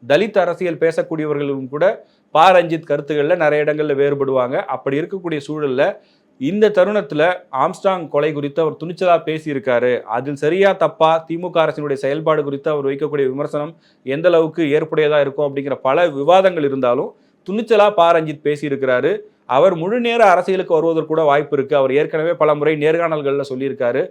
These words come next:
நிச்சயமா அரசியலோடு தான் இருப்பேன், விலகி இருக்க மாட்டேன்னு சொன்னதுனால அவர் முழு, முழு நேர அரசியலுக்கு வருவதற்கு வாய்ப்பு இருப்பதாகவும் சொல்லப்படுது. அதே நேரத்துல பகுஜன் சமாஜ் கட்சியினுடைய தலைவராக அவர் பொறுப்பேற்க போகிறாரா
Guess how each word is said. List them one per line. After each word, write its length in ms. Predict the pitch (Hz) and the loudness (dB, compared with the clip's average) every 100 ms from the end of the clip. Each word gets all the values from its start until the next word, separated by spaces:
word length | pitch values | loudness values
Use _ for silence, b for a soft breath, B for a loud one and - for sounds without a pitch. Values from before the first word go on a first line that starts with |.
| b b - | b b -12
நிச்சயமா 300 | 135 180 170 | -6 -4 0
அரசியலோடு 600 | 175 160 160 160 151 143 | 2 2 0 0 0 2
தான் 160 | 156 143 | 0 -2
இருப்பேன், 460 | 143 143 151 139 | -4 -4 -4 -2
விலகி 220 | 127 151 | -2 -2
இருக்க 220 | 160 147 139 | -4 -4 -2
மாட்டேன்னு 340 | 131 127 139 135 | -4 -4 -6 -6
சொன்னதுனால 680 | 135 151 135 117 123 170 - b b | -6 -4 -4 -2 0 -2 -4 b b
அவர் 280 | 123 147 170 | 0 2 2
முழு, 340 | 143 170 208 | 0 0 0
முழு 240 | 151 175 214 | 0 0 2
நேர 280 | 208 208 185 | 4 6 6
அரசியலுக்கு 460 | 170 175 165 160 | 6 0 -4 0
வருவதற்கு 420 | 143 147 147 139 | 0 2 0 0
வாய்ப்பு 260 | 127 139 139 | 0 0 0
இருப்பதாகவும் 400 | 135 131 127 135 | -2 -2 -2 -4
சொல்லப்படுது. 400 | 127 123 127 127 | -6 -6 -6 -2
அதே 300 | 143 131 180 | -2 0 0
நேரத்துல 520 | 170 143 139 147 196 - b b - | 0 -2 -2 0 0 -2 b b -2
பகுஜன் 360 | 131 165 214 220 | 2 4 4 0
சமாஜ் 320 | 196 185 175 | -2 -2 -2
கட்சியினுடைய 540 | 165 156 160 151 151 170 | -4 -4 -6 -4 -4 -2
தலைவராக 580 | 147 170 214 226 180 190 | 0 2 4 4 4 2
அவர் 220 | 156 143 | 0 0
பொறுப்பேற்க 500 | 151 170 165 151 143 | 0 0 -2 -2 -2
போகிறாரா 520 | 131 131 123 120 127 | -2 0 0 0 0